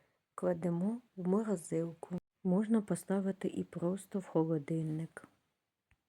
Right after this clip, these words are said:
Після цього, як наша маса заморозиться, ми можемо зверху її полити шоколадом. У мене тут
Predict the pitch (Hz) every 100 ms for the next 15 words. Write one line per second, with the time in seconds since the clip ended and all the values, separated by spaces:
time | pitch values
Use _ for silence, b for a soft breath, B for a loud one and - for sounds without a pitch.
0 | _ _ _ _ _ _ _ _ _ _
1 | 185 160 165 156 160 175 156 156 160 160
2 | 175 160 139 - 143 160 156 185 233 277
3 | 254 247 - 254 240 - _ _ _ _
4 | _ _ _ _ _ _ - 165 151 160
5 | 160 160 147 - 170 196 - 160 156 143
6 | 151 190 202 _ _ _ _ - 151 160
7 | 180 160 - 147 - 143 147 147 143 151
8 | 156 b b b b 156 156 165 226 208
9 | - 151 -